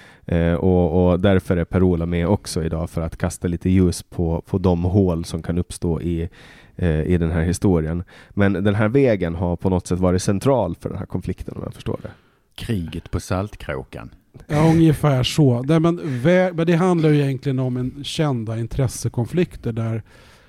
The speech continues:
Speaker 3: har du ett fritidshus, du kanske spenderat mycket sommartid eller liknande där. Då har ju du fått ditt under sommaren. Och vad som händer resten av året eller att det fungerar för vi som bor och verkar där och driver gård, det är man ju ganska ointresserad av att,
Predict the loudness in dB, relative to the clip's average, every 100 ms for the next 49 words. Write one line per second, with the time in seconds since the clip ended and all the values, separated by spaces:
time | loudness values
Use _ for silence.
0 | _ 2 4 2 0 0 0 0 0 4
1 | 4 2 -2 -4 -4 -2 0 0 0 -2
2 | -4 -4 -2 -2 0 -2 -2 -2 -2 -4
3 | -4 -4 -6 -6 -8 -8 -8 -8 -6 -6
4 | -10 _ _ _ _ -18 -18 -20 -18 -4
5 | -2 2 2 2 0 -2 -4 -4 -4 -4
6 | -4 -2 0 0 0 -2 -2 -4 -6 -8
7 | -8 -8 -10 -10 -4 0 0 2 2 2
8 | 2 2 0 -2 -4 -2 0 0 0 0
9 | -2 -4 -4 -2 -4 -6 -8 -6 -6 -6
10 | -6 -8 -8 -8 -6 -8 _ _ _ _
11 | 0 0 0 -2 -2 -2 0 0 0 -4
12 | -4 -4 -4 -4 -4 -6 -6 -6 -4 -6
13 | -6 -6 -2 0 2 2 0 0 0 2
14 | 2 -2 -4 -6 -4 -2 -2 0 -2 -2
15 | -4 -8